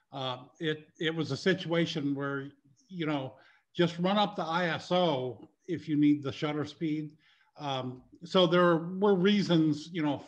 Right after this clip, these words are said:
Stephen, when he was shooting his, uh, um, um, painting camera, um, obviously that you couldn't handhold that.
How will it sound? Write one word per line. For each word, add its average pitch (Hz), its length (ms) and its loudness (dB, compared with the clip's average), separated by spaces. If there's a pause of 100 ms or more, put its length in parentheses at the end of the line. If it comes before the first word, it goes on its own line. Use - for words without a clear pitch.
Stephen, 165 580 0
when 147 140 2
he 147 120 4
was 135 140 -4
shooting 147 400 -4
his, 131 400 -6
uh, 127 200 -6 (720)
um, 123 400 -10 (840)
um, 120 500 -8 (120)
painting 165 380 0
camera, 123 520 -6 (400)
um, 123 480 -12
obviously 143 640 -4
that 156 380 -6
you 151 200 -6
couldn't 180 240 -2
handhold 135 580 -4
that. 131 300 -6